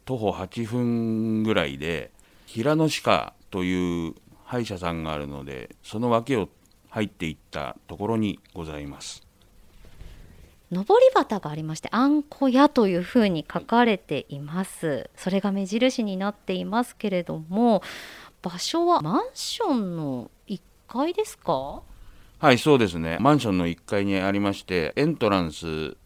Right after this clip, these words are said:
Speaker 1: の右手を入っていただくと、あんこ屋があります。
Speaker 2: さて、平野製あん所さん、大体歴史はどのぐらいになるんでしょうか？
Speaker 1: 創業が大正十二年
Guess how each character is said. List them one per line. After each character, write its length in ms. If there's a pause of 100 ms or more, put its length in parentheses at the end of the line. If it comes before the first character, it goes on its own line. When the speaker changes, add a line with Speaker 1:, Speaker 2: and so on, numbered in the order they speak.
(300)
Speaker 1:
の 320
右 400
手 160
を 160
入 160
っ 20
て 200
い 40
た 140
だ 100
く 80
と、 380
あ 80
ん 80
こ 100
屋 100
が 80
あ 60
り 60
ま 140
す。 280 (480)
Speaker 2:
さ 240
て、 340
平 280
野 160
製 400
あ 120
ん 140
所 140
さ 260
ん、 140 (160)
大 180
体 200
歴 220
史 200
は 160
ど 160
の 200
ぐ 120
ら 160
い 40
に 120
な 100
る 100
ん 60
で 80
し 80
ょ 60
う 40
か？ 300 (800)
Speaker 1:
創 240
業 300
が 160
大 260
正 320
十 240
二 160
年 360